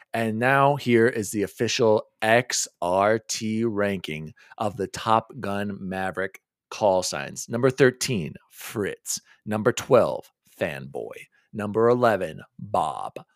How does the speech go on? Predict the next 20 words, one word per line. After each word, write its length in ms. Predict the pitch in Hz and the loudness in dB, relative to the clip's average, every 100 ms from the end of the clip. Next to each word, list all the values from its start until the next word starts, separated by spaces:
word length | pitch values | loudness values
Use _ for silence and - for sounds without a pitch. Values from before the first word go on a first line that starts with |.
| _ _ - | _ _ -12
Number 300 | 104 101 117 | -8 -2 -2
ten, 440 | - 151 110 80 - _ | 0 -2 -2 -4 -12 _
Hondo. 840 | - - 92 71 65 57 50 - - _ _ | -18 -10 -6 -6 -8 -12 -12 -14 -18 _ _
Number 320 | 104 107 113 | -6 -2 0
nine, 640 | 139 131 127 120 120 120 127 _ - - | 2 2 2 2 -2 -4 -10 _ -20 -6
Phoenix. 680 | 113 87 62 - - - - _ _ | -6 -4 -8 -14 -10 -10 -12 _ _
Number 360 | 95 90 113 - | -10 -4 -4 2
eight, 380 | 147 101 65 - _ _ - | 4 4 0 -16 _ _ -16
Yale. 720 | 80 82 85 80 50 - _ _ _ - | -8 -4 -2 -2 -4 -10 _ _ _ -12
Number 260 | 101 104 123 | -6 -2 -2
seven, 560 | - 156 127 113 65 - _ - | 2 6 6 4 -10 -20 _ -12
Cyclone. 920 | - - 82 78 - 76 - - 123 _ _ | -6 -2 -2 -4 -8 -8 -8 -14 -20 _ _
Number 320 | 95 98 117 156 | -8 -4 0 0
six, 540 | - 135 127 - - _ _ | 2 2 2 -4 -8 _ _
Rooster. 680 | - 73 90 101 - 85 73 - _ _ - | -14 -8 -6 -4 -4 -4 -6 -10 _ _ -10
Number 280 | 92 98 101 | -6 0 -2
five, 760 | - 127 120 95 73 - - _ _ | 6 8 8 6 2 -6 -14 _ _
Hammer. 720 | _ - 98 95 78 60 - - _ _ - | _ -8 -4 -4 -4 -10 -14 -20 _ _ -8
Number 340 | 101 120 139 | -2 6 6
four, 760 | 139 151 131 123 120 120 117 | 6 6 8 10 10 8 6